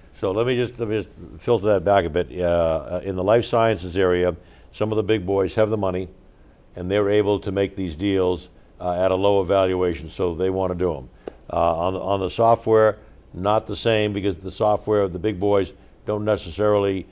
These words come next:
have the money in the bank and can't necessarily get access to it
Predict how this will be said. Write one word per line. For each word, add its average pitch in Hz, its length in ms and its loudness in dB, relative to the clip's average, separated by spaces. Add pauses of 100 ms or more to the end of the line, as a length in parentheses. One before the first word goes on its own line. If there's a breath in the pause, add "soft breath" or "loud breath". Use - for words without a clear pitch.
(220 soft breath)
have 101 160 -2
the 101 80 -4
money 101 300 -2
in 95 80 -4
the 92 80 -6
bank 107 320 0 (420 soft breath)
and 95 160 -8
can't 101 220 -2
necessarily 98 480 -2
get 95 160 -2
access 98 420 -2
to 95 200 -4
it 90 120 -10